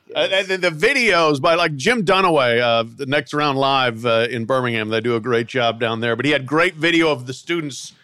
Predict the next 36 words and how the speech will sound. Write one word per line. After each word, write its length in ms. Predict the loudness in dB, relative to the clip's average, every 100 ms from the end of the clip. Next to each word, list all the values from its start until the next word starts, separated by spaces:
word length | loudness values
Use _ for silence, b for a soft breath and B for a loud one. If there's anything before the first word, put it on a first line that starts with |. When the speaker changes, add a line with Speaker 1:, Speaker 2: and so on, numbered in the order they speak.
| b
Speaker 2:
coming 260 | -2 0 0
over 220 | 0 0
the 100 | 0
wall 500 | 2 4 4 2 -2 B B B -6
onto 300 | -4 -2 -2
the, 380 | 0 0 0 -2
the 80 | -2
Speaker 1:
Yeah. 220 | 2 2
Speaker 2:
field, 200 | 2 0
and 140 | -2
some 280 | -6 -2 0
of 60 | 2
Speaker 1:
Yeah. 60 | 0
Speaker 2:
them 100 | -2
just, 220 | -4 0
like, 180 | -2 -2
falling 440 | -2 0 2 2
on 120 | 0
their 140 | 0 -2
faces. 720 | -2 -2 -2 -4 -8 -8 -12 -6
Speaker 1:
Yep. 180 | -6 -8 _
Speaker 2:
Uh, 480 | -4 0 0 0 -2 -6
I 120 | -10
mean, 240 | -8 -8
it 140 | -10 -10
was, 460 | -12 -16 -18 -20 _ _
it 180 | -8 -6
was 160 | -6
wild. 520 | -2 0 2 2 -2 -2
But 180 | -6 -6 -18 B B B B -2
there, 200 | 0 2
I, 140 | 0 -2 -2
there 200 | 0 2
will 120 | 2
be 220 | 2 0
some 560 | 2 0 2 0 -2